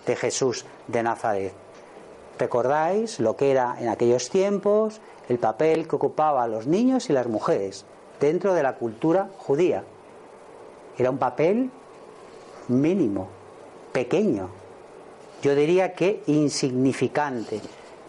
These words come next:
Por eso la gran ventaja del maestro nazareno es que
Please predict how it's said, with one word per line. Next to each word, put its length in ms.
Por 180
eso 280
la 120
gran 220
ventaja 520
del 180
maestro 380
nazareno 640
es 300
que 340